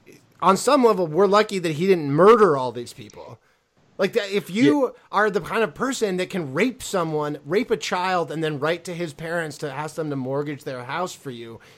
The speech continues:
Speaker 1: you're absolutely capable of murder, right? Of murdering that child.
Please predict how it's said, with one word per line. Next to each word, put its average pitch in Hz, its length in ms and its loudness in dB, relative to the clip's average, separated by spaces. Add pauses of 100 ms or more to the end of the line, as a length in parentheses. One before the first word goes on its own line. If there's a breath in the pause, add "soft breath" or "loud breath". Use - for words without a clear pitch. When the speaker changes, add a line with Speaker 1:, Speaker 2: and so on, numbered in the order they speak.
(160 loud breath)
Speaker 1:
you're 196 360 2 (300 soft breath)
absolutely 208 920 -2
capable 131 560 -6
of 110 100 -10
murder, 135 460 -2 (100)
right? 156 220 -2
Of 143 160 -6
murdering 156 480 2
that 117 160 -10
child. - 480 -14